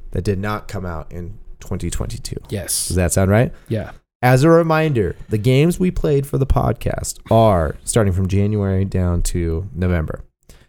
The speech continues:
Speaker 1: Inscription, Nobody Saves the World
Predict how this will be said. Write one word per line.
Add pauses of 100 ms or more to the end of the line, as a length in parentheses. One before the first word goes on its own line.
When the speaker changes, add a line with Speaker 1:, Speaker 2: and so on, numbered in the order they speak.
(180)
Speaker 1:
Inscription, (760)
Nobody
Saves
the
World